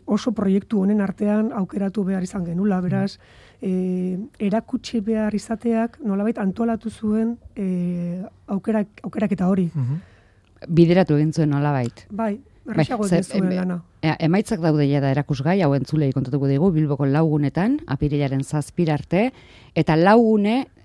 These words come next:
Speaker 3: eh, lau ideia edo lau ardatzen bueltan daude antolatuak. Hiria, aztarna, etxea eta gorputza.
Speaker 1: Mhm.
Speaker 3: Ideiak deialdi aurretik ja zuek markatuta zen euskaten, edo behin aukera egin ondorengo antolaketan sortu zenituzten?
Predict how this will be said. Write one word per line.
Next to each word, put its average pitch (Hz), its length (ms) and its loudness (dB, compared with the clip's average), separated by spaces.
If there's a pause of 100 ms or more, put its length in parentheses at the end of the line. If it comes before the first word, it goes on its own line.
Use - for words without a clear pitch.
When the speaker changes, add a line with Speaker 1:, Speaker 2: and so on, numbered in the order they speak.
(120)
Speaker 3:
eh, 151 180 -4
lau 185 320 4
ideia 214 440 2
edo 151 120 2
lau 185 260 2
ardatzen 170 500 0
bueltan 147 680 2
daude 143 280 0
antolatuak. 135 760 -2
Hiria, 175 400 4
aztarna, 160 460 -2
etxea 220 280 -2
eta 190 140 -4
gorputza. 139 680 -2
Speaker 1:
Mhm. 220 260 -8 (260)
Speaker 3:
Ideiak 196 500 4 (180)
deialdi 190 540 4
aurretik 196 480 2
ja 175 160 0
zuek 175 220 0
markatuta 165 500 0
zen 175 160 0
euskaten, 220 500 0 (440)
edo 151 220 6
behin 185 240 6
aukera 190 320 2
egin 175 180 2
ondorengo 147 680 2
antolaketan 147 560 0
sortu 147 300 -2
zenituzten? 127 640 -4